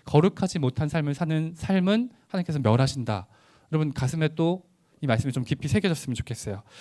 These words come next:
또 한 가지, 우린 사랑해야 된대요. 사랑하지 않고는 하나님을 기쁘시게 할 수 없대요. 서로 사랑하는 사람들만이 하나님 보실 때 기쁨을 누리는데 우리가 사랑할 때만 많은 사람들이 우리가 진짜 그리스도인인지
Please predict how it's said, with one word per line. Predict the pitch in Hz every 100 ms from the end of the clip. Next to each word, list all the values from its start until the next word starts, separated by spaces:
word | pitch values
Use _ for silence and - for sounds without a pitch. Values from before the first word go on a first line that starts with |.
| - -
또 | 247
한 | 262 247
가지, | 240 233 208 - -
우린 | 175 175
사랑해야 | - 269 247 214 143
된대요. | 117 107 90 - - -
사랑하지 | - 262 254 254 233
않고는 | 214 214
하나님을 | 202 190 180
기쁘시게 | - 175 - 156
할 | 127
수 | -
없대요. | 110 107 95 - -
서로 | - 254 247
사랑하는 | - 262 247 240 240
사람들만이 | 240 226 220 220 202 156 160 220 240 - -
하나님 | - 247 247 226
보실 | 208 190
때 | 185 196 220 -
기쁨을 | 190 - 190 180
누리는데 | 143 151 123 160 131 - - - -
우리가 | 202 233
사랑할 | 233 285 277 262 254
때만 | 226 214 214 220
많은 | 147 143 196
사람들이 | 220 196 175 156
우리가 | 139 143
진짜 | 165 151 170
그리스도인인지 | 160 170 170 - 143 120 110 160 185